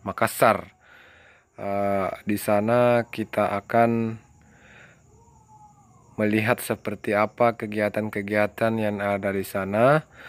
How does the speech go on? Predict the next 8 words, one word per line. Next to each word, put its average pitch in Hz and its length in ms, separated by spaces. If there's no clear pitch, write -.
Tapi 139 560
sebelumnya 127 960
saya 113 1000
berharap 117 720
teman-teman 113 800
bisa 104 720
me-, 139 960
subscribe 117 560